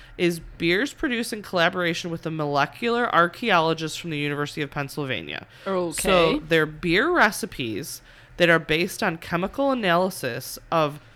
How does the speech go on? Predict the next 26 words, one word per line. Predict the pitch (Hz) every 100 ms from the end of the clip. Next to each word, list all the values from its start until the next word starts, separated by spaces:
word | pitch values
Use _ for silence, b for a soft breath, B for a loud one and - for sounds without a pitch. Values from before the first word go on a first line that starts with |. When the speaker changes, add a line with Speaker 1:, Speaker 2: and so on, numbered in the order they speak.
| b b - - 165
Speaker 1:
the | 160
remnants | 147 151 160 180 196 165 147 139
of | 170
liquid | 151 160 - 156 147
found | 156 147 143
in | 143 135
drinking | 151 165 185 254 202
vessels | 165 160 175 165
from | - 175 151 -
archaeological | 165 165 202 160 156 151 151 147 135 123
dig | - 123 117
sites. | - - - - - 202
Speaker 2:
Oof. | 247 185 B B B B B
Speaker 1:
So | - - 180 160 151 147 143 143
they | 151
have | 147
four | - 175 196
different | 208 226 262 294 - - - - - -
brews, | 180 165 160 185
beers | 160 165 156 151 156
that | 143
they | 147
have | 156 196 196
brewed. | 208 175 147 147
One | 156 165 170 202 220
called, | 226 180 165